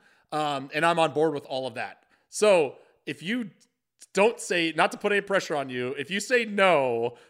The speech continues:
then it may just be Mister Combo building decks for <laughs> me on this bit going forward. 'Cause this is literally the best I could have done, given what you, given, given the requirements that you gave me.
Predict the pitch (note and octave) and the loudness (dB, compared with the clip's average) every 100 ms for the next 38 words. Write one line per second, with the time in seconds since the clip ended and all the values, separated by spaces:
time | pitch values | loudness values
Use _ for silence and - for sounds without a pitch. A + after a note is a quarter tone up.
0 | - D#3 D#3+ D#3+ D#3+ - _ E3 E3 D3+ | 0 4 6 4 0 -8 _ -2 -2 2
1 | F#3 F3+ F3+ - F#3+ F3+ E3+ E3 D#3+ C3+ | 4 4 0 -4 0 2 2 2 0 -2
2 | E3+ F3+ - F3+ F3 E3+ D#3+ D#3 E3 E3 | -2 -2 2 2 4 2 2 2 0 -2
3 | F3 D#3+ - - F3 E3 - G3 D#3+ - | 2 2 2 0 -4 -4 -6 -6 -6 -6
4 | D3+ C#3+ C#3+ C#3+ D3+ C3+ B2+ D3 D3+ C#3+ | -6 -6 -4 -4 -4 -4 -2 -2 -2 -6
5 | C3+ C#3+ B2+ A#2 A#2 A#2+ - _ D3 C#3+ | -6 -6 -10 -10 -14 -18 -20 _ -8 -2
6 | F3 F#3 E3+ E3 G#3+ G#3+ G#3 G3 G3 F#3+ | -2 -2 -4 2 4 6 4 2 0 0
7 | F3 G3+ E3+ D#3+ D3 C#3 D3+ E3 F#3 D#3 | 0 0 -2 -2 -2 -2 -6 -12 -14 -8
8 | - F#3 F3 D#3+ E3 F3 D3+ G3+ G#3+ G3+ | 0 0 0 -4 -4 -4 0 0 0 -2
9 | D#3 - - A#3 G#3+ G3 - G#3+ G#3 G3+ | -14 -8 -2 0 2 2 6 6 6 0
10 | F#3+ E3+ D3+ C#3 G#2 F#2+ | -6 -4 -2 -4 -4 -20